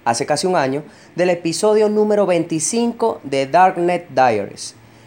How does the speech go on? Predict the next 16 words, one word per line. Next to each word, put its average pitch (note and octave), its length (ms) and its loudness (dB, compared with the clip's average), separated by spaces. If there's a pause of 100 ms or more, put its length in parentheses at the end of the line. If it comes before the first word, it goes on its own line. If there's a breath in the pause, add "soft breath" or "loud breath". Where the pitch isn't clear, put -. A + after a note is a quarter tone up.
(100)
en G#2+ 160 -2
el G#2+ 140 -2
cual D#3+ 280 4
se E3+ 180 0
relata D#3 440 0
su D#3 140 -4
increíble G#2 380 -4
historia. G#2+ 480 -4 (720 soft breath)
Y E3+ 100 -4
cuando F#3+ 260 2
digo A3+ 220 2
mundialmente, G3 1040 2
créanme G3 580 0
que B2+ 180 -4
no B2 260 -2
exagero, C3+ 540 -2